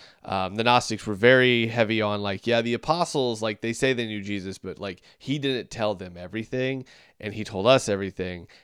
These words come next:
And then if you wanna know the real hidden knowledge of God, you f-, you follow this teaching and not the apostles."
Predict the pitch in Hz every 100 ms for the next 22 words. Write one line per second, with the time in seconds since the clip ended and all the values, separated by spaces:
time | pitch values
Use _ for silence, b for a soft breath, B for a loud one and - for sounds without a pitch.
0 | b 107 101 101 95 101 107 104 98 98
1 | 95 101 107 - - 156 135 104 90 85
2 | 90 85 - 87 87 85 b b - 101
3 | 101 92 - _ _ 90 95 - 95 92
4 | 90 85 - 127 123 117 - 101 90 92
5 | 87 90 87 87 82 85 - - - -